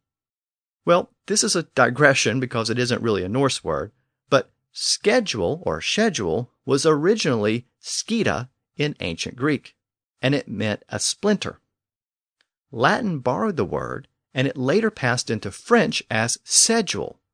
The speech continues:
and that's actually how it passed into Middle English. And if you were wondering who got it right,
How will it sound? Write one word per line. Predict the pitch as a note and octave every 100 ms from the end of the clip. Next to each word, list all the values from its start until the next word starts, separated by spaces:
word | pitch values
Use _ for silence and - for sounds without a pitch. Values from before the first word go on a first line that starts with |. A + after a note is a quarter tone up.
| _ _ _ _ _
and | - C3+
that's | B3+ -
actually | D3+ D3 - F#3+
how | A#2+ A#2
it | B2
passed | - G#2 G#2+ -
into | C3 D#3+
Middle | C#3 A2+ F2+ -
English. | F3 F#3 - - - _ _ _ _ _ _ _ _
And | C#3+
if | C#3+
you | F#3+
were | D#3+
wondering | E3+ B3 F#3 C#3
who | F3+
got | E3+ C3 A2+
it | A#2+
right, | D3+ E2 -